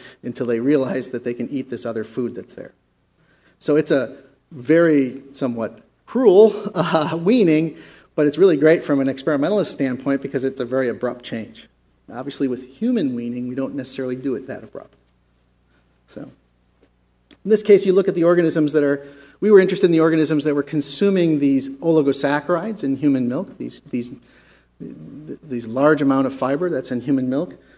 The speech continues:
And we were trying to figure out who they were by seeing who went away with weaning.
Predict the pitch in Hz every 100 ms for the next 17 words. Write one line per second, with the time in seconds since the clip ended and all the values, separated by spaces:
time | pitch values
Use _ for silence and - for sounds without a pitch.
0 | _ _ _ _ 160 147 160 175 170 196
1 | 240 208 226 202 190 175 - - - 220
2 | 214 185 160 185 247 190 180 165 147 -
3 | 202 185 - 247 262 233 196 160 196 196
4 | 139 127 131 135 147 151 120 -